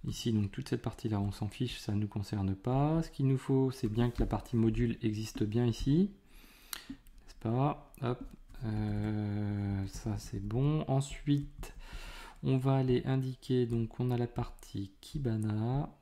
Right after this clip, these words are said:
Euh, où est-ce qu'elle est la partie Kibana ? Voilà. Donc ici on set notre serveur Kibana.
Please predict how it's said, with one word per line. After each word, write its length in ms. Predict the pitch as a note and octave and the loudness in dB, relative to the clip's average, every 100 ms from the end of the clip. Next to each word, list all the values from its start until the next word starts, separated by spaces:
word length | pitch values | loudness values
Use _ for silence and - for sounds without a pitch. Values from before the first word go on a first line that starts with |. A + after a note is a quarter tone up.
| - - - - - B2 | -20 -18 -16 -16 -16 -10
Euh, 40 | |
où 400 | A2+ A2 G#2+ G#2+ | -6 -6 -6 -8
est-ce 100 | G#2+ - | -12 -16
qu'elle 120 | C3 | -14
est 180 | B2+ A#2 | -12 -10
la 60 | B2+ | -12
partie 320 | B2+ A#2+ - | -12 -12 -12
Kibana ? 400 | - G#2 G#2+ C3 | -8 -6 -2 -2
Voilà. 320 | A2+ G#2 B2+ A#2+ | -2 -2 -2 -2
Donc 200 | A2 B2+ | -4 -4
ici 180 | - | 2
on 80 | C#3+ | 2
set 420 | A2+ - D3+ - - | 4 2 0 0 0
notre 200 | A#2+ - | 0 0
serveur 460 | A#2+ A#2 A2+ - | 0 2 0 -2
Kibana. 640 | - - B2+ A2 A2 C#3+ | -6 -2 2 6 6 4